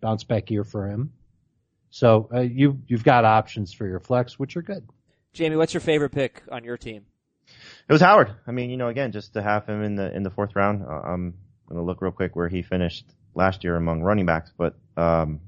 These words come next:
Speaker 2: Yes,
Speaker 3: you know.
Speaker 2: it was interesting 'cause I, I was thinking about taking him. I picked before you in round four and I took Alex Collins over Jordan Howard.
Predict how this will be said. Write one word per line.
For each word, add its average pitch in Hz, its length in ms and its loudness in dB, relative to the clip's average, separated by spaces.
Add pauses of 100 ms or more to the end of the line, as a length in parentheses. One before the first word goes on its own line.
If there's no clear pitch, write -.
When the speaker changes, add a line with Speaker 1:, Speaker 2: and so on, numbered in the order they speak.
(480)
Speaker 2:
Yes, 240 300 -2
Speaker 3:
you - 60 2
know. - 80 2
Speaker 2:
it 269 100 0
was 277 140 -2
interesting 247 360 -2
'cause 196 140 -2
I, 220 140 4
I 202 240 2
was 202 120 -6
thinking 196 260 -4
about 156 240 2
taking 143 300 -2
him. 117 380 -8
I 139 140 0
picked - 440 -6
before 131 360 -4
you 127 120 -2
in 123 80 -6
round 120 260 -4
four 120 280 -4
and 113 80 -6
I 113 100 -6
took - 440 -12
Alex 117 320 -6
Collins 104 600 -8 (540)
over 185 260 4
Jordan 127 300 -2
Howard. 104 380 -6